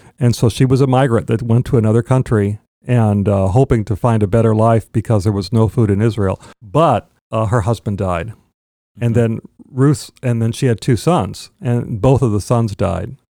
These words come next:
Speaker 1: And then, so we have, uh, a woman and her two daughters-in-law, all without husbands.
Speaker 2: And now what are they gonna do? Ruth decides, she says to her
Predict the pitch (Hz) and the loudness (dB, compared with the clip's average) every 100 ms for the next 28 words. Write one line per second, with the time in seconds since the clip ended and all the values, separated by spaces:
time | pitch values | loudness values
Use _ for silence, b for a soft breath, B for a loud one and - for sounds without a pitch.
0 | _ _ _ _ 123 117 101 98 120 107 | _ _ _ _ -4 -2 -4 0 0 0
1 | - _ - 127 107 107 113 101 95 - | -6 _ -8 -4 -2 -2 0 -2 -4 -14
2 | - 107 95 92 - - - _ _ - | -10 -8 -6 -8 -10 -12 -12 _ _ -14
3 | 104 123 127 123 - b _ - 98 110 | -6 -2 0 -2 -8 b _ -8 -6 -6
4 | - 123 117 110 104 120 101 98 92 95 | -4 -2 0 0 -2 -4 -4 -2 -4 -6
5 | - _ _ - 123 110 98 95 90 113 | -14 _ _ -2 0 2 0 -4 -6 -10
6 | 92 98 98 - b b _ - 104 98 | -10 -10 -12 -16 b b _ -8 -4 -2
7 | 101 101 98 - 107 104 95 95 87 - | 0 -2 -4 -6 -4 -2 -2 -2 -2 0
8 | 107 90 101 - _ _ _ _ - 123 | 0 0 -4 -12 _ _ _ _ -2 0
9 | 170 - 120 - 101 92 98 - - _ | 0 0 -4 0 0 2 -2 -6 -14 _
10 | _ _ _ _ - - 123 117 113 - | _ _ _ _ -14 -4 -2 -2 -4 -8
11 | _ _ _ - - - 120 110 123 104 | _ _ _ -18 -6 0 0 0 0 0
12 | 104 95 95 | 2 0 -2